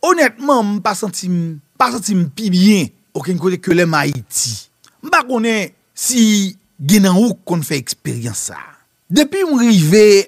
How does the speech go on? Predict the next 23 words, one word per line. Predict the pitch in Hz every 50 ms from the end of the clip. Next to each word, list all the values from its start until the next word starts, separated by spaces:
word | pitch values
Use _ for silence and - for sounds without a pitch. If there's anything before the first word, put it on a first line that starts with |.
| _ -
ayopò | 156 165 165 151 127 - 180 185 175 147
Toussaint | 165 156 131 151 143
Louverture, | 139 123 131 117 - - 185 196 190 180 170 160 - _ _ _ _ _ _ _ _ -
gon | 156 175 202 -
transfòmasyon | - - - 196 240 233 - - - - 170 175 165 156 139 117 - - - - 143 131 117
ki | - 120 107
fèt. | - - 98 - _ _ _ _ -
E | 220 220
lè | 208
w | 202 190
ap | 170 127 147
retounen, | 185 208 - - 202 202 190 214 240 247 226 226 _ _ _ _ _ _ _ -
ou | 175 147
santi | - 180 175 175 - 190
yon | 170 156 135
dezolasyon. | 117 113 156 151 - - 139 127 104 - - - - - - - - - _ _ - -
Malgre | 220 233 220 214 208 262 320 302 269
nan | 247 214 196 _ _ _ -
eta | 190 185 139 _ _ _ - 214 214 202 185 156 120 - _ _ _ _
peyi | - 156 156 143 131 131 120
an | 113
ka | - 117 113 131
ye. | 143 139 98